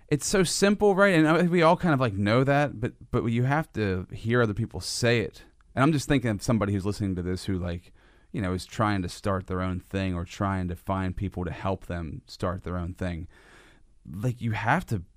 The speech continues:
put yourself in those spots. And even though you're no, everybody who's in that position is saying in their head, "I should ask this question, I should do this thing, I should,"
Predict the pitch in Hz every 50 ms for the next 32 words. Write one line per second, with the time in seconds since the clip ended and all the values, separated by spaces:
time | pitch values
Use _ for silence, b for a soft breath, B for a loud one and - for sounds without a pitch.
0 | _ _ - - - 123 123 - 92 107 98 - 113 101 98 - - 92 92 87
1 | 87 - - - 98 92 90 87 82 - - - - - 92 92 92 90 92 -
2 | - 110 107 107 107 104 101 98 95 95 92 85 92 95 95 98 98 98 98 90
3 | - - - - 113 117 131 131 120 117 110 104 98 98 95 104 101 95 82 76
4 | - 90 92 90 - 92 87 85 - - 104 95 90 82 80 78 92 98 87 80
5 | 80 80 - - - 80 82 - - - - - - 78 90 - - 69 80 -
6 | - 85 85 80 80 82 - - - 80 82 80 76 76 95 - - - -